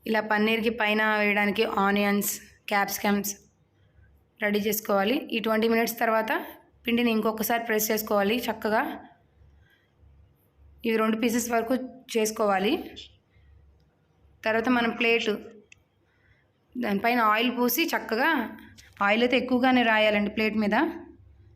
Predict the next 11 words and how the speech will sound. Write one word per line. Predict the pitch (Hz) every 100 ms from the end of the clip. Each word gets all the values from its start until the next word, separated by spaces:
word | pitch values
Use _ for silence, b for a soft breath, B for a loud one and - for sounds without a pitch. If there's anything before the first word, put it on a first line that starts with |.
| _ _ 220
ఇలా | 208 220 208
చేత్తో | 220 220 233 226
చక్కగా | 214 - 254 254
రౌండ్గా | 226 226 233 226
అనుకోవాలి. | 220 226 208 196 269 320 - B B B B B _ _ - -
చేత్తో | 226 233 302 294
కుదరకపోతే | 269 262 254 269 294 349 302 233 208 - - - - - 220
మనం | 214 214
చపాతీ | 208 226 247
పిండిని | 262 254 247
పాముకున్నట్లు | 233 220 233 226 226